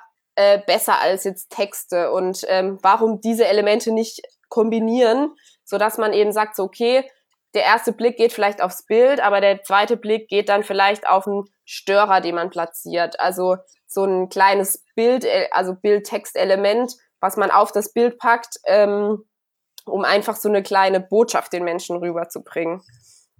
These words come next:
Und so der, der letzte Step, sag ich immer so, also das ist wirklich so die Königsdisziplin,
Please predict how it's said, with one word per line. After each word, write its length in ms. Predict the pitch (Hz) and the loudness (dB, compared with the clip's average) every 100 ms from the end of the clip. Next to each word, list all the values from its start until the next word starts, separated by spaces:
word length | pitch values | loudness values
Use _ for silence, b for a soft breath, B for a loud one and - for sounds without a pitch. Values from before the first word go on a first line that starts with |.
| _ _ | _ _
Und 320 | - 202 208 | -2 0 0
so 140 | 208 208 | 0 2
der, 380 | 208 202 196 - | 4 2 0 2
der 160 | 202 | 2
letzte 440 | 202 226 302 294 294 | 4 2 2 0 0
Step, 380 | - 277 277 277 | 0 2 2 0
sag 300 | 254 240 247 | -2 0 0
ich 120 | 247 | 0
immer 340 | 262 247 233 | 0 2 0
so, 240 | 226 247 240 | 2 2 4
also 280 | 196 208 | 2 0
das 180 | 202 220 | -2 -2
ist 140 | 220 220 | -4 -4
wirklich 260 | 220 214 | -4 -4
so 120 | 208 | -6
die 140 | 196 185 | -8 -10
Königsdisziplin, 1200 | - 233 294 302 302 262 254 247 240 254 277 | -6 -2 0 0 -2 -8 -6 -8 -4 -2 0